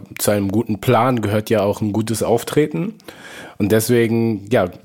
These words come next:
gehört's natürlich auch dazu, dass ich dich mal auf Instagram so ein bisschen gestalkt habe, mir angeschaut habe, ja, wie du dich repräsentierst und, ähm, was du eigentlich für eine Message hast, so auch als Künstler. Denn, äh, was die Musik angeht, da, puh,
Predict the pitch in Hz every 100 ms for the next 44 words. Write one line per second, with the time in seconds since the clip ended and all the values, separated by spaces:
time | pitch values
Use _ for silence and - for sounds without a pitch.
0 | - 101 98 107 92 113 104 101 104 -
1 | 107 98 101 - 104 104 98 95 117 -
2 | 92 95 92 98 107 - 98 98 - 120
3 | - - 85 85 92 131 135 - - -
4 | - 101 98 92 104 98 - 98 95 95
5 | 107 95 90 98 98 95 - - 104 101
6 | 98 131 165 147 - 101 98 - 98 95
7 | 92 - - - - 90 107 107 113 -
8 | 110 101 131 - 92 - 90 - - 90
9 | 90 92 - - 127 - 90 104 - -
10 | - - - - - 98 98 98 95 98
11 | 90 90 101 - 101 95 123 - 156 156
12 | 160 - 95 95 90 85 - - - -
13 | 101